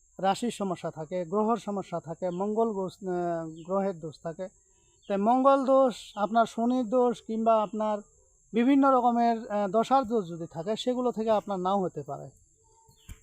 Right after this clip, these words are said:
আরেকটা বিষয় হলো, আপনারা তান্ত্রিক, কবিরাজ, আহ, যেখানেই যান, কোনো সাধন ভোজন ছাড়া কেউই কিন্তু কোনো কাজে সিদ্ধ হয় না। এখন অনেকের সাধন ভোজন নাই,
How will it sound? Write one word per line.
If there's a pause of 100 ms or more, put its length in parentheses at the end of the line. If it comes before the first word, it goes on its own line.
(240)
আরেকটা
বিষয়
হলো,
আপনারা
তান্ত্রিক, (100)
কবিরাজ, (600)
আহ,
যেখানেই
যান, (1000)
কোনো
সাধন
ভোজন
ছাড়া
কেউই
কিন্তু
কোনো
কাজে
সিদ্ধ
হয়
না। (920)
এখন
অনেকের
সাধন
ভোজন
নাই,